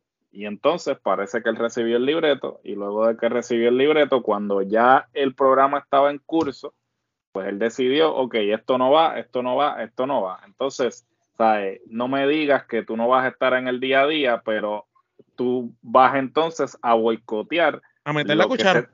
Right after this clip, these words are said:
Speaker 1: se, o sea, a meter la, la cuchara en lo que se está haciendo en el día a día, ¿sabes? Porque, ¿sabes? Mejor di que entonces la decisión final la vas a tener tú y que independientemente de lo que suceda en el día a día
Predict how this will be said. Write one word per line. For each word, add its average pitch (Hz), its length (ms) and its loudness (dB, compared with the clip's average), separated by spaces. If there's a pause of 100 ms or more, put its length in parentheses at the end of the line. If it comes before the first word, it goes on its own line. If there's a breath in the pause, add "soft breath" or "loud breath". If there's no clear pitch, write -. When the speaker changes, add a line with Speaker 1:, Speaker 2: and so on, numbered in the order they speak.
(100)
Speaker 1:
se, - 80 -10
o 120 120 -10
sea, 113 240 4
a 107 40 0
meter 107 360 -6
la, 139 280 2
la 139 180 0
cuchara 156 500 -2
en 131 80 0
lo 120 140 -2
que 113 80 -4
se 113 120 -12
está - 180 -8
haciendo 151 320 -8
en 156 100 -8
el 143 120 -4
día 139 220 4
a 113 60 4
día, 101 240 0
¿sabes? 104 320 -2
Porque, 107 380 -8 (360)
¿sabes? 113 240 4
Mejor 131 460 2
di 196 300 2 (280)
que 127 80 -2
entonces 147 680 -2 (120)
la 120 240 0
decisión 117 480 -4
final 160 400 -2
la 156 100 4
vas 156 260 2
a 151 60 -4
tener 160 300 -6
tú 175 320 0
y 127 140 -8
que 127 120 -2
independientemente 127 1120 -2
de 156 180 0
lo 151 140 -2
que 151 100 -2
suceda 156 440 -2
en 156 60 -10
el 156 140 -6
día 165 220 0
a 165 60 2
día 151 400 0